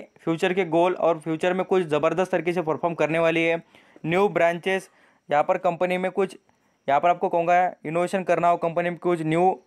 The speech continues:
चीज़ें जो होते हैं वो ऐड करना हो, तो इसलिए कंपनी फंड रेज कर रही है। ये बात हो गई, देखिए कंपनी में अच्छी नज़र आ गई आपको। कंपनी का बेनिफिट आपको ज़रूर मिलेगा। आपको कहूँगा कंपनी जितनी अच्छी चलेगी उतना ही आपको फ़ायदा भी होगा।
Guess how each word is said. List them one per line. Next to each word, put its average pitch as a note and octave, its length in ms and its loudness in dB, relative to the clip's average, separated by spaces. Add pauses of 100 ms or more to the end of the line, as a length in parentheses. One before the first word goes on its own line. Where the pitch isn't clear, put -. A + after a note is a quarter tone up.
(100)
चीज़ें D#3+ 260 0
जो F#3 120 2
होते E3+ 220 0
हैं F#3 60 2
वो F3+ 120 4
ऐड D#3 260 4
करना E3 240 0
हो, E3+ 80 2
तो E3 100 -2
इसलिए F3+ 240 -4
कंपनी F3+ 340 -2
फंड E3 240 -2
रेज D3 160 -2
कर C3+ 160 -2
रही B2+ 120 -2
है। C3 140 -2 (400)
ये F3 80 0
बात F#3+ 220 4
हो G#3 60 0
गई, G3+ 80 0
देखिए G#3 180 0
कंपनी F3+ 340 -2
में F#3+ 100 0
अच्छी D3+ 280 0
नज़र E3+ 200 2
आ E3 80 4
गई E3 120 -2
आपको। E3 300 -2 (400)
कंपनी G3 360 0
का A3 160 2
बेनिफिट F#3+ 440 -2
आपको F#3+ 380 2
ज़रूर E3+ 280 0
मिलेगा। F#3+ 360 0
आपको E3+ 240 0
कहूँगा F3+ 300 0
कंपनी G#3 340 0
जितनी G#3 300 -2
अच्छी F3+ 240 0
चलेगी G3+ 420 0 (300)
उतना E3+ 280 2
ही G#3 60 4
आपको G3 220 0
फ़ायदा E3 300 0
भी D#3 120 0
होगा। C#3 260 -2